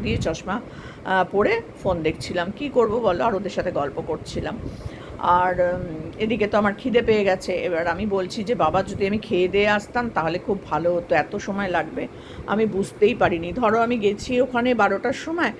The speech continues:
আর বাড়ি এসেছি সাড়ে তিনটে, তাহলে বুঝতে পারছো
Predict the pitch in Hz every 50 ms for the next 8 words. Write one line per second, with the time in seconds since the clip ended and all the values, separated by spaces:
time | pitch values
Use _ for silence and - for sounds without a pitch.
0 | - - - - - - - 214 202 202 190 170 170 190 196 202 208 - 247 208
1 | - 262 247 - 202 170 147 147 160 - 180 165 165 156 - 180 160 165 - -
2 | 196 190 196 190 220 247 - - 302 254 233 220 220 - - - -